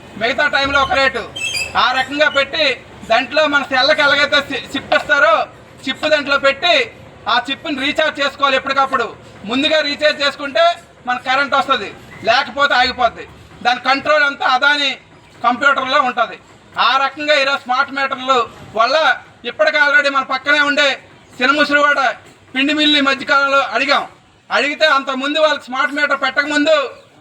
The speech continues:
రెండు వేల మూడు వందలు వచ్చేది బిల్లు అంట. స్మార్ట్ మీటర్ పెట్టిన తర్వాత వాళ్ళకి పన్నెండు వేల ఏడు వందలు వస్తుందట.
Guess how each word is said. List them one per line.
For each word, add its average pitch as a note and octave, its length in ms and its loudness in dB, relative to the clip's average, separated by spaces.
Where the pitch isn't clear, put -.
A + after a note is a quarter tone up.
రెండు C4+ 200 2
వేల C#4+ 180 4
మూడు C4+ 220 0
వందలు C#4+ 180 0
వచ్చేది C#4 200 0
బిల్లు B3+ 220 0
అంట. A3 160 -2
స్మార్ట్ C#4 340 2
మీటర్ D4 260 0
పెట్టిన C#4+ 360 -2
తర్వాత D4+ 320 2
వాళ్ళకి D4 500 0
పన్నెండు C#4+ 320 0
వేల C#4+ 180 2
ఏడు C4+ 160 2
వందలు C#4+ 180 0
వస్తుందట. A#3+ 400 -2